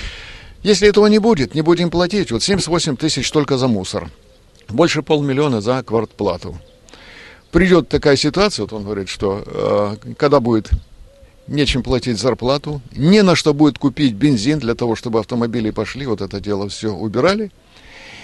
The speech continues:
И тогда будет примерно как с отоплением. За отопление не платили, но отопление можно сделать индивидуально.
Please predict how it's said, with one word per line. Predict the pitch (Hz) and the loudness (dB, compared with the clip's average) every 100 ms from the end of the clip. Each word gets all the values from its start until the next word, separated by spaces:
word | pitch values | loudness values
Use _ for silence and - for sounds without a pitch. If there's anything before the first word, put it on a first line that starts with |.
| - - | -16 0
И | 151 113 104 - - - - - - - | 2 2 -4 -12 -18 -16 -14 -14 -16 -6
тогда | 147 135 190 240 220 - _ _ _ | 0 2 4 2 -2 -16 _ _ _
будет | 120 190 208 | 0 0 2
примерно | - 156 180 131 | 0 0 0 0
как | 151 - | -2 -2
с | |
отоплением. | 156 156 - 117 104 98 98 | -2 -4 -2 -2 0 -2 -2
За | 139 | -2
отопление | 160 151 147 131 | -2 0 0 2
не | 123 | 0
платили, | 123 120 165 190 113 | 0 -4 -2 -2 0
но | 117 | 0
отопление | 117 120 151 147 139 | 0 -2 0 0 0
можно | 135 123 | 0 -2
сделать | 113 147 147 143 - | 0 2 2 0 -2
индивидуально. | 147 139 143 139 143 101 95 87 | 0 2 2 4 6 4 0 -8